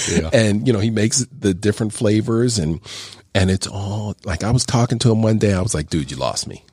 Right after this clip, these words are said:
Speaker 2: You
Speaker 1: Mm.
Speaker 2: lost me with all the acidity and all that <laughs> stuff." It's like, <laughs> "Thank you. And I appreciate it. But wow,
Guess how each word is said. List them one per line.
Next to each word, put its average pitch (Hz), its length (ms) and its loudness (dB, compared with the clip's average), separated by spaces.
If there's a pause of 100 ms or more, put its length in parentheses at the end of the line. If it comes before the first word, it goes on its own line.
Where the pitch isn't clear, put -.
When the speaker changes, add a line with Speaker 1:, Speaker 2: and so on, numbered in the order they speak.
Speaker 2:
You 107 180 2
Speaker 1:
Mm. - 40 0
Speaker 2:
lost - 280 -6
me 57 120 -10
with 60 220 -12
all 57 140 -6
the 58 140 -10
acidity 62 540 -6
and - 100 -10
all 107 120 -8
that - 180 -14
<laughs> - 80 -4
stuff." - 320 -6
It's 104 300 -4
like, - 300 -6 (480)
<laughs> 269 320 4
"Thank 135 360 2
you. 139 240 2
And 113 80 -2
I 120 100 2
appreciate 135 680 0
it. - 260 -6
But 90 300 -4
wow, 95 480 0